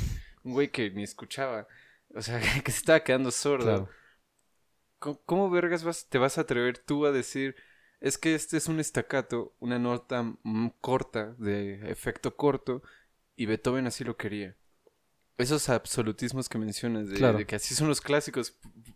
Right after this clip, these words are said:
Speaker 1: no sé por qué lo hacen, o sea, es de, "Así lo quería Beethoven", y es de, "Güey, cállate, tú no eres Beethoven". <laughs>
Speaker 2: Claro, o sea, d-, dentro del jazz también hay gente que es muy tradicional.
Speaker 1: Como muy purista.
Speaker 2: Ajá, sí, sí, sí, o sea, como incluso hasta del acomodo de la tarola y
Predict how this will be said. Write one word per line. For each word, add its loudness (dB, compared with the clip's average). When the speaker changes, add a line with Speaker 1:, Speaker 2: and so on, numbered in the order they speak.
Speaker 1:
no 2
sé 2
por 2
qué -8
lo 6
hacen, 0
o -2
sea, 0
es 0
de, 4
"Así 2
lo 6
quería 4
Beethoven", 0
y 0
es -2
de, 0
"Güey, -2
cállate, -4
tú -4
no 2
eres 4
Beethoven". 6
<laughs> 2
Speaker 2:
Claro, 10
o 8
sea, 10
d-, 2
dentro 10
del 12
jazz 12
también 10
hay 12
gente 8
que 6
es 6
muy 10
tradicional. 6
Speaker 1:
Como -8
muy -2
purista. -4
Speaker 2:
Ajá, 4
sí, 2
sí, -2
sí, -2
o 6
sea, 6
como 0
incluso 6
hasta 0
del 2
acomodo 8
de 10
la 6
tarola 4
y -8